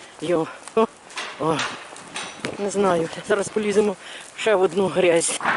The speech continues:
Там би двором би я пройшла. Так, мабуть, іде сюди, туди. От. Так. Лазимо.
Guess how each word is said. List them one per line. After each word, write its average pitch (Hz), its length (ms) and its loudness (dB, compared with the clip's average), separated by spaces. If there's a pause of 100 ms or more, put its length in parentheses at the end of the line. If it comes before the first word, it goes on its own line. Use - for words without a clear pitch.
(1120)
Там 202 200 4
би 196 140 4
двором 240 360 4
би 190 120 2
я 180 100 4
пройшла. 180 360 0 (440)
Так, - 160 -4
мабуть, 233 360 4
іде 220 260 4 (880)
сюди, 208 440 0 (400)
туди. 202 260 -2 (1080)
От. 214 260 4 (1160)
Так. 220 300 4 (2750)
Лазимо. 208 520 4